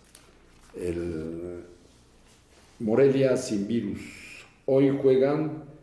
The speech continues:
en torneo de Guardianes, León contra Tigres a las cinco de la tarde.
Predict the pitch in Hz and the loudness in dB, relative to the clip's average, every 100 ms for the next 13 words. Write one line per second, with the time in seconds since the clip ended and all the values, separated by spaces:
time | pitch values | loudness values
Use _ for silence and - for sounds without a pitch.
0 | - - 98 98 110 98 107 117 113 104 | -20 -12 -8 -4 -2 0 0 0 4 2
1 | 95 92 95 117 123 123 135 - 107 110 | 2 -2 0 2 4 2 -2 -2 2 2
2 | 107 92 95 82 - 135 113 117 113 - | 2 -4 -2 -4 -2 -2 0 0 0 -2
3 | 90 87 - - 110 104 90 87 - 127 | 0 0 -2 -4 -2 -2 -2 -2 0 0
4 | 113 127 131 - | 0 -2 -4 -8